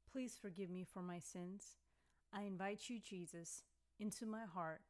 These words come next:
as my Lord and Savior. Fill me with your Holy Spirit. Help me to follow you. I ask this in Jesus' name. Amen. Amen. If anyone has said this prayer for the first time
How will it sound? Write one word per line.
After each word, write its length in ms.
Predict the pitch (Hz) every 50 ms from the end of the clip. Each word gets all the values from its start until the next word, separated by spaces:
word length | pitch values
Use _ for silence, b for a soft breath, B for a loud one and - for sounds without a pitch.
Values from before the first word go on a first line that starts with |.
| _ _ _ _ _ _
as 180 | - 196 190 -
my 180 | 190 190 185 170 156
Lord 360 | 156 170 175 170 165 160 - - _ _ -
and 140 | 196 190 175
Savior. 480 | - - 180 175 - - - - 185 180 - b b b b b b b b b b _ -
Fill 180 | - 254 247 254
me 300 | 233 208 175 160 160 180 - _ -
with 180 | 202 185 - -
your 120 | 185 180
Holy 320 | 151 175 175 170 170 170 180
Spirit. 440 | - - - 175 156 151 170 175 - _ _ _ _ - - - _ _
Help 260 | - - 208 214 208
me 300 | - 196 190 196 208 214 - - -
to 80 | - 220
follow 320 | - - 180 156 160 160 165
you. 260 | 165 165 160 156 - - 170 - - b b b b b b b -
I 120 | 180 185
ask 360 | 185 180 175 190 196 - - -
this 380 | 180 165 180 - - - - b b b b b - -
in 180 | 196 196 196 180
Jesus' 540 | - - 196 196 190 196 226 214 - -
name. 360 | 190 175 165 160 160 165 165 - - - - - - - - - _ _
Amen. 540 | - 196 190 175 165 160 156 147 156 170 160 - - - - - - -
Amen. 520 | 185 180 175 165 160 - - - - 165 B B B B B B B B B B B -
If 140 | 233 214 -
anyone 380 | 262 240 226 226 226 226 220
has 180 | 208 208 214 202
said 200 | - 220 202 185
this 140 | 202 208 -
prayer 240 | - - 208 196 190
for 140 | - 208
the 80 | 190 196
first 400 | - - 196 196 190 - - -
time 300 | - 196 190 202 220 233